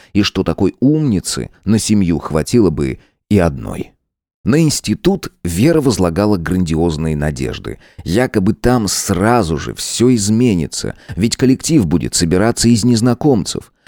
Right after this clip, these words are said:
Но установленную тенденцию изменить оказалось намного сложнее. Вера Погрязшая в учёбе и заботе о младших братьях, лишённая общества ровесниц, никогда не была в курсе модных течений или умения себя преподнести.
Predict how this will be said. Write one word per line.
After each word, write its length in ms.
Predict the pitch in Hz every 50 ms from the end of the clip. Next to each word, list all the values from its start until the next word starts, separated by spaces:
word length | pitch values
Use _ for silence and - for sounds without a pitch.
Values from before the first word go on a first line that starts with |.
| 135 -
Но 160 | 87 104 110
установленную 720 | 101 - - 98 101 107 98 80 76 80 78 78 78 71
тенденцию 680 | - - 80 78 82 76 101 113 110 98 - - 82 78
изменить 480 | 76 69 82 92 113 143 160 147 -
оказалось 500 | 85 - 76 78 82 101 98 92 - - - _ -
намного 440 | - 82 87 90 92 87 85 73 71
сложнее. 600 | - - 80 78 69 - 76 64 55 52 50 - _ _ _ _ _ _ -
Вера 540 | - 80 90 113 127 120 107 95 90 - - _ _ _ -
Погрязшая 600 | - 98 95 85 107 135 139 123 - - 101 95 90
в 100 | 82 92
учёбе 440 | 90 - - - 143 131 95 85
и 40 | 85
заботе 500 | 80 69 87 85 82 104 117 - - 85
о 40 | 76
младших 460 | 76 90 101 92 - - 85 69 67
братьях, 520 | 76 76 98 117 139 131 - - - - -
лишённая 520 | 80 78 - - 101 95 92 90 85 82
общества 500 | 90 90 - - - 73 - - 73 71
ровесниц, 600 | 67 67 78 117 143 131 - - 67 - - - - - - - -
никогда 580 | - 127 170 170 - 175 160 131 117 151 143 127
не 100 | 117 104
была 220 | 82 92 87 78
в 80 | - -
курсе 380 | - 139 147 123 - - 104
модных 400 | 90 92 95 82 71 80 73 -
течений 540 | - - 87 - - 175 175 170 165 160 151
или 260 | - - 123 110 95
умения 480 | 90 85 85 85 95 117 131 127 123 123
себя 320 | - - 95 71 76 76
преподнести. 800 | - - 78 - - 73 62 64 71 67 - - - 60 58 -